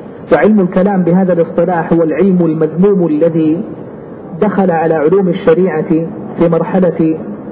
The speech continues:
ما بعد ترجمة الكتب اليونانية في زمن الخليفة المأمون لما أنشأ دار الحكمة، فعربت كثير من كتب اليونان، وكان فيما عرب منها كتب المنطق والفلسفة اليونانية، ثم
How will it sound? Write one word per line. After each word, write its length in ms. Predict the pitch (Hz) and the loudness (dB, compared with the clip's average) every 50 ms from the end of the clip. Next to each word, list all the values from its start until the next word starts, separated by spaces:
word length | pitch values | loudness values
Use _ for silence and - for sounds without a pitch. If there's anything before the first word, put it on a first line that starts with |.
| - - - - | -14 -10 -4 -2
ما 140 | 160 170 165 | -2 0 0
بعد 340 | 165 202 202 190 190 180 | 0 0 0 0 0 0
ترجمة 440 | - 180 175 175 165 196 190 175 170 - | 0 0 0 2 2 2 2 0 0 0
الكتب 400 | 156 160 - - 190 185 180 165 | -2 -2 0 0 2 2 2 2
اليونانية 680 | 160 156 156 156 160 156 156 156 165 180 180 160 143 135 | 2 2 2 2 2 2 2 2 2 2 2 2 2 0
في 160 | - 156 151 | 0 0 0
زمن 280 | 156 170 170 165 160 160 | 0 0 0 2 0 0
الخليفة 540 | - - 170 151 165 165 165 165 - 156 147 | 0 0 0 0 0 2 0 0 0 0 -2
المأمون 560 | 147 147 143 - 160 170 175 170 151 139 139 | -2 -4 -4 0 2 2 4 4 2 2 0
لما 300 | 147 147 147 147 143 151 | 0 0 -2 -2 -2 -2
أنشأ 260 | 165 - - 160 143 | 0 0 0 0 0
دار 240 | - 160 156 147 143 | 2 0 0 0 0
الحكمة، 500 | 139 - - 185 180 - 156 156 147 - - - - - - - - - - - - | -2 0 0 -2 -2 0 -2 -4 -4 -4 -6 -12 -14 -16 -16 -16 -16 -16 -14 -6 -4
فعربت 540 | - - - 220 208 190 196 185 180 180 - - | -2 0 0 0 2 2 0 0 0 -2 -2 -2
كثير 340 | 190 185 208 214 196 190 190 | -2 0 2 0 0 2 0
من 140 | 180 175 175 | -2 0 0
كتب 280 | 202 202 - 180 165 | 0 0 0 0 -2
اليونان، 480 | 156 156 156 156 160 165 170 170 156 143 143 147 | 0 0 0 2 0 0 0 -2 -2 -2 -2 -2
وكان 380 | 151 - 190 180 180 170 165 156 | 0 0 0 0 0 0 -2 0
فيما 260 | - 185 175 170 160 | 0 0 0 0 0
عرب 360 | 156 139 180 196 175 165 160 | 0 0 0 0 0 0 0
منها 320 | 165 170 180 175 160 160 156 | 0 0 0 0 0 -2 -2
كتب 300 | - 165 - 165 156 156 | -2 -2 -2 0 0 0
المنطق 580 | 151 151 170 180 175 - - 160 156 - - | 0 0 0 0 0 0 0 0 0 0 0
والفلسفة 560 | 147 139 135 - 165 160 - - 165 175 160 - 151 | 0 0 0 0 -2 0 0 0 0 0 0 0 2
اليونانية، 760 | 151 160 151 151 156 151 156 165 170 165 151 151 147 160 160 - - - - - - - - - | 2 2 2 2 2 0 0 0 2 2 2 0 0 -2 -6 -10 -14 -14 -14 -16 -16 -16 -8 -2
ثم 320 | - 185 185 185 175 175 | 0 2 4 4 4 2